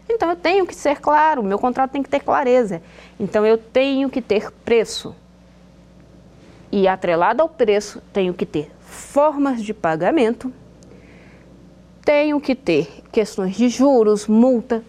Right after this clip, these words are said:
tudo isso discriminado de modo claro no meu contrato. Por que que isso é importante? Bom,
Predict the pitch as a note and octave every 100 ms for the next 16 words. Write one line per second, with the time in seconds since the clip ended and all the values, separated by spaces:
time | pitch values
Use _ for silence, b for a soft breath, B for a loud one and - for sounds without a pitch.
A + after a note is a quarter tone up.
0 | - - D#4+ D#4 B3+ C4 A#3+ B3 G3+ A3
1 | - G3+ G3 F#3 F3 F#3+ G3+ B B B
2 | F#3+ E3 F3+ G3 B3 - - - - _
3 | - - F#3+ F3+ F3 F3+ E3+ C#3+ - B
4 | B B - - - - C#3+ - - -
5 | - - _ - - B B B B B
6 | B B - - E4 F#4 F4 D#4+ D4+ B3+
7 | G#3 - - - - - - _ - _
8 | - _ - _ _ B B B B B
9 | - -